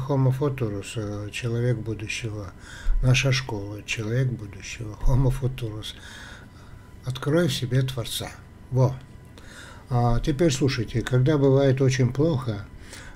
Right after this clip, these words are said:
мы иногда забываем, э, что после этого может быть хорошо.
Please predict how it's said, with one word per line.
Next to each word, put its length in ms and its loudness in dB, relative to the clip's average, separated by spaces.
мы 200 4
иногда 360 6
забываем, 1120 4
э, 60 -2
что 180 -2
после 460 2
этого 400 2
может 320 2
быть 200 2
хорошо. 640 0